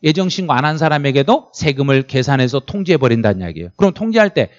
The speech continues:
가산세를 포함한다, 포함하지 않는다? 포함한다. 포함해서 고지서를 보내버리네요. 이제 오 번 지문은, 자, 분할 납부네요. 여기서 물어볼 때는 뭘 물어보냐면 예정 신고를 물어보는 거예요.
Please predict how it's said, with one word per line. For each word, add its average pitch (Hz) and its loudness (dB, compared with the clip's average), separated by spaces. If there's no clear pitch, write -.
가산세를 156 0
포함한다, 151 0
포함하지 151 0
않는다? 113 0
포함한다. 175 0
포함해서 196 0
고지서를 131 0
보내버리네요. 110 0
이제 123 2
오 190 4
번 233 2
지문은, 139 2
자, 101 -14
분할 180 -2
납부네요. 127 -2
여기서 208 2
물어볼 214 4
때는 208 0
뭘 202 4
물어보냐면 175 2
예정 220 4
신고를 180 0
물어보는 90 -10
거예요. - -20